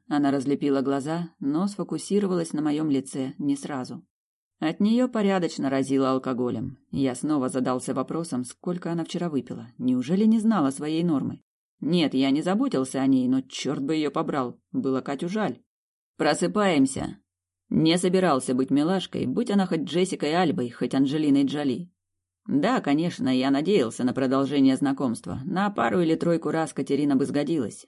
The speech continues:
Вполне достаточно, чтобы утолить интерес. Но только не по пьяни.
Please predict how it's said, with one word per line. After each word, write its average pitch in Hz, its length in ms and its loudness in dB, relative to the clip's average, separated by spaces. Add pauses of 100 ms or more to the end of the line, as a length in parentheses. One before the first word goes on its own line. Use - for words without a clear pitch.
(100)
Вполне - 420 -2
достаточно, 127 580 -4
чтобы 123 320 -4
утолить 131 380 0
интерес. 127 500 -2 (240)
Но 151 220 4
только 139 360 0
не 139 120 4
по 143 100 0
пьяни. 123 480 -4